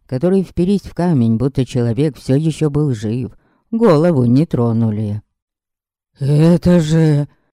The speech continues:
Разбойники зашептались, закрестились. Вот глупые, если и вправду думают, что Ватан им поможет.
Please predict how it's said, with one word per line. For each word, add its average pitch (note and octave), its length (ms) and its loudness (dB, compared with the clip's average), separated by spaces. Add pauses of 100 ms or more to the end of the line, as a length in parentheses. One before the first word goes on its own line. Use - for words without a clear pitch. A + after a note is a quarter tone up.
(280)
Разбойники C#3 800 0
зашептались, C3+ 1080 -4 (180)
закрестились. C#3+ 1300 -2 (240)
Вот D#3 420 -2
глупые, A#2 760 -4
если C#3+ 360 -2
и D3+ 40 -2
вправду A#2+ 420 -6
думают, F#3 440 2
что - 200 -4
Ватан B2+ 460 -4
им E3 140 -2
поможет. A2 680 -6